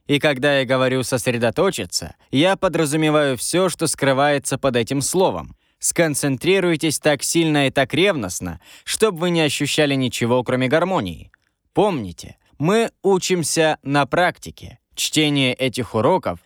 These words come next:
ни к чему не приведет. Вся ценность состоит в практическом применении. Научитесь держать свою дверь закрытой. Не допускайте в свой разум и мир ни один элемент,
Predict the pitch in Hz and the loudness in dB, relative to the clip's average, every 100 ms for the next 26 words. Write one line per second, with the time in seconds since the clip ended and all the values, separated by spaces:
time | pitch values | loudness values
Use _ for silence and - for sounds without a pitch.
0 | - 160 220 - - 151 131 123 101 113 | -2 2 2 -2 -2 0 2 0 0 0
1 | 127 135 95 - _ _ _ - - 226 | 0 0 -2 -6 _ _ _ -4 2 2
2 | 185 - 196 180 156 - 156 - - 143 | 2 0 0 2 0 0 -2 -2 0 2
3 | 151 143 - - 143 131 - 196 110 - | 2 -2 -8 -2 0 0 -4 -4 -2 -4
4 | 101 92 107 113 127 110 85 76 - _ | -4 -4 -2 0 0 -2 -6 -12 -20 _
5 | _ _ - 139 185 202 247 220 196 170 | _ _ -2 2 2 0 -2 -2 -2 0
6 | 175 147 165 - 147 147 123 127 127 117 | 2 2 0 0 0 0 2 0 0 0
7 | 127 - 180 - 76 69 _ - 156 196 | -2 2 0 -2 -12 -16 _ -2 0 2
8 | 185 185 - 180 170 165 - 139 151 147 | 0 -2 0 2 2 0 -4 0 2 2
9 | 165 135 143 131 117 135 143 185 113 - | 2 0 -2 -4 -4 0 2 2 0 -6
10 | _ _ 143 180 220 214 180 151 120 113 | _ _ 0 2 2 2 0 0 0 2
11 | 123 180 117 - | 2 0 -2 -8